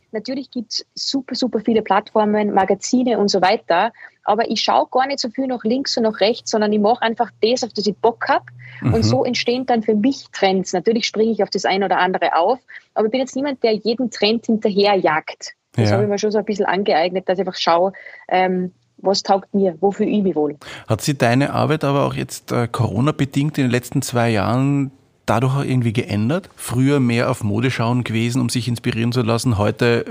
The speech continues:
Speaker 2: mehr Recherche im Internet oder, ähm, oder hat sich das gar nicht so sehr geändert?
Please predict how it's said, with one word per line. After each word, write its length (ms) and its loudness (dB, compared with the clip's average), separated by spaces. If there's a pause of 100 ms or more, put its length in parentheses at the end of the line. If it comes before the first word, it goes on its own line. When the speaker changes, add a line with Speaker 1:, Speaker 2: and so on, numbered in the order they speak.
(120)
Speaker 2:
mehr 400 2
Recherche 380 -2
im 80 -2
Internet 520 -2
oder, 220 0 (640)
ähm, 420 0 (460)
oder 120 2
hat 140 2
sich 60 4
das 100 0
gar 120 2
nicht 120 0
so 80 0
sehr 120 0
geändert? 360 -6